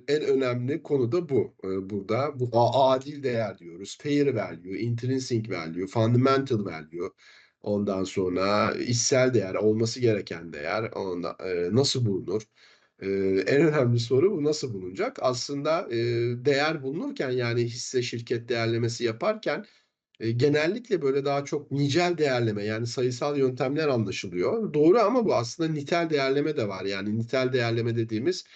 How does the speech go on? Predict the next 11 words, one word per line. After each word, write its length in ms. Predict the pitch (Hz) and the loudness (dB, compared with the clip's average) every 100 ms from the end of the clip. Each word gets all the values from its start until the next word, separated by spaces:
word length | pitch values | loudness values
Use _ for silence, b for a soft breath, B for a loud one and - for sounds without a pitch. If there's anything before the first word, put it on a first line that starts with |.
| B B B _ | B B B _
e, 100 | 139 | 0
nedir? 280 | 170 120 107 | 2 2 2
Yani 260 | 110 113 | 0 0
sayılarla 520 | 113 139 127 123 123 123 | 0 2 4 4 2 2
yapılan 400 | 120 123 123 123 | 0 -2 -2 -2
bir 100 | 120 | 0
değerleme 440 | 117 120 120 120 | 0 0 0 0
değil, 120 | 180 | 0
nitelikle 520 | 190 - 143 143 143 | 0 0 0 0 2
ilgilen 360 | 123 101 92 90 | 2 2 -6 -6
ya-, 160 | 87 | -8